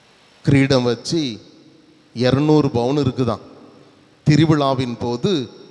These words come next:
அழகு பார்ப்போம். இந்த நாட்களில்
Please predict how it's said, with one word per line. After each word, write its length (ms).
அழகு 480
பார்ப்போம். 600
இந்த 280
நாட்களில் 680